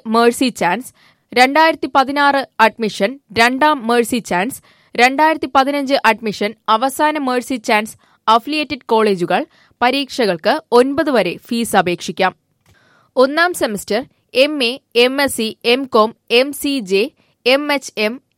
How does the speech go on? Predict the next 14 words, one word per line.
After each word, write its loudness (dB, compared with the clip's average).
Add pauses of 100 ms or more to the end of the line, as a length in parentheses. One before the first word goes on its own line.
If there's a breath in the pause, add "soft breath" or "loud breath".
(160)
എം 2
എം -2
എച്ച്, -4 (300)
എം 4 (120)
ടി -4 (160)
എ 0 (280)
and 0 (180)
എം 4 (140)
ടി -4 (100)
ടി -6 (140)
എം, -2 (460)
സി -4 (100)
എസ് 0
എസ് -4